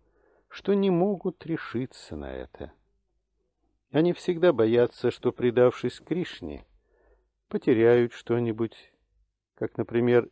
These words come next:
я боялся, что потеряю свою семью, если поеду на Запад проповедовать. Но Кришна так милостив, что, забирая что-либо, вознаграждает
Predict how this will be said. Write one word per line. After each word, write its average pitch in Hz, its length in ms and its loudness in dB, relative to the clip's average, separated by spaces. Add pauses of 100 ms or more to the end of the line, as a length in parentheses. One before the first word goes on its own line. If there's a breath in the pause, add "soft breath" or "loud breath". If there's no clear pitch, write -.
я 127 240 4
боялся, 107 540 0
что - 180 -4
потеряю 117 580 2
свою 95 400 -6
семью, 104 640 -4 (680)
если 117 300 -2
поеду 123 440 2
на 101 140 0
Запад 117 500 2
проповедовать. 78 840 -2 (1500)
Но 69 340 -10
Кришна 85 520 -12
так - 300 -8
милостив, - 840 -10 (460)
что, - 420 -6 (280)
забирая 104 680 -6
что-либо, - 640 -14 (760)
вознаграждает 117 1160 4